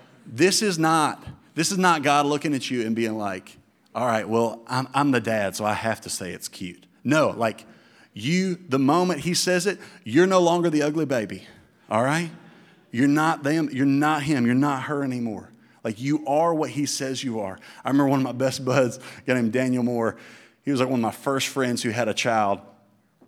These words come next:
and he had this little girl, and she's super, super sweet, and he thought she was, like, I mean, like, the, like, you, if you heard him talk, you'd have been like, "Dang, that's like an eight-month-old Einstein," you know, because of how intelligent he thought she was.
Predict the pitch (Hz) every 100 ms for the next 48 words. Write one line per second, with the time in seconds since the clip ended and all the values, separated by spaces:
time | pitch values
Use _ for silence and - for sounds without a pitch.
0 | _ - - 113 110 117 113 110 127 113
1 | 113 117 107 104 - 110 - - 175 139
2 | 135 139 120 175 135 135 - 139 123 123
3 | 120 117 107 - - - 165 156 147 139
4 | 127 123 - - 127 120 110 98 92 92
5 | - - _ _ _ _ _ - 123 117
6 | 110 92 92 - 98 110 110 - 120 107
7 | 135 139 - - - _ 143 156 180 -
8 | 202 165 151 120 147 117 73 104 120 110
9 | 90 - - - 104 127 143 113 - 107
10 | 95 - 120 127 123 123 117 117 147 147
11 | 110 92 - - _ _ _ _ 110 117
12 | 117 110 113 104 - 117 110 - 127 117
13 | 101 95 101 - 95 92